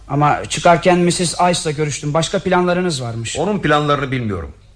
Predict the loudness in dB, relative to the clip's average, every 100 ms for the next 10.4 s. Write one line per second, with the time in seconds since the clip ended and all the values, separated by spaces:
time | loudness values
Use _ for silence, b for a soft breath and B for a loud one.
0 | _ -4 -2 0 2 2 0 -4 -4 -4
1 | -6 -4 -4 -2 -6 -6 -6 -6 -8 -12
2 | -16 b b -4 -2 2 0 0 -4 -2
3 | 0 0 0 0 2 0 0 2 2 4
4 | 4 4 4 2 2 2 2 2 0 0
5 | -4 -4 -4 -4 -4 -6 -10 -16 B B
6 | B B B B B -6 0 2 2 2
7 | 0 -2 -6 -8 -8 -10 -14 -20 -20 -10
8 | -2 0 0 -2 -2 -2 0 -2 -4 -6
9 | -6 -8 -10 -12 0 2 2 2 0 -2
10 | 0 0 0